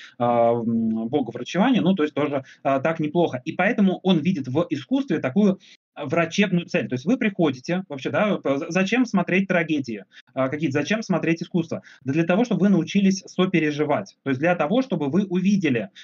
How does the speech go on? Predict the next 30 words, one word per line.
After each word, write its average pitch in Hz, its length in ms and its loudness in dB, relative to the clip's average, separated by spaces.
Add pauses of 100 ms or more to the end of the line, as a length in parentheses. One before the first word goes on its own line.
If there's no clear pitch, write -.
(200)
э, 131 360 4
какую-то, 170 380 2
может 180 240 2
быть, 156 120 -6
где-то 190 260 -4
человеческую 160 580 -2
глупость, 160 380 0
которая 156 300 2
происходит 147 500 -2
не 143 160 2
с 151 100 -12
вами. 127 300 0
Поэтому 147 420 -4 (180)
Аристотель, 190 540 0
он 180 240 2
очень, 170 440 0
ам, 135 480 2
классно 165 320 0
подходит 135 320 -4
к 147 300 0
искусству. 147 540 -6 (320)
А, 151 460 0
там 220 280 2
уже 185 140 2
дальше, 165 460 0
э, 127 400 -2 (720)
если 156 260 -2
мы 135 80 -2
говорим 151 260 2
про, 139 300 2